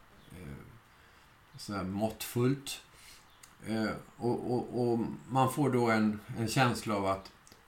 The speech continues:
att det inte finns en överblick, att man i-, att man inte riktigt från U S A:s sida hinner att analysera konsekvenserna av allt det som sägs, som ofta är både fram och tillbaka. Eh, Trump är ju känd för att,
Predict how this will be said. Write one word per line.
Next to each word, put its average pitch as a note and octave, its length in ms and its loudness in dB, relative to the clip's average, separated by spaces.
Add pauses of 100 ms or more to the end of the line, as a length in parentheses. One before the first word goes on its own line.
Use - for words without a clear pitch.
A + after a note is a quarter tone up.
(160)
att - 140 -4
det B2 100 6
inte B2 200 2
finns F3 440 2
en B2 140 -2
överblick, - 560 -4
att - 140 -10
man A2 200 0
i-, A2 140 -4
att G#2+ 180 -4
man A#2+ 160 -2
inte A#2 200 -2
riktigt A#2 360 -6
från G2+ 280 -6
U A2 220 -4
S - 140 -10
A:s G#2+ 140 -2
sida - 420 -2 (380)
hinner G#2 460 4
att - 480 2
analysera A2+ 880 4
konsekvenserna A#2+ 1200 0 (420)
av A2+ 160 2
allt - 280 4
det F2+ 160 0
som - 180 -6
sägs, - 380 -6
som G#2 220 -2
ofta - 340 -4
är G#2+ 100 -6
både G2 220 -6
fram F#2 340 -6
och G2 80 -10
tillbaka. - 540 -4
Eh, - 880 -12
Trump F#2+ 300 -2
är G#2+ 40 2
ju A2 120 2
känd B2 380 -2
för G2+ 220 -8
att, - 240 -8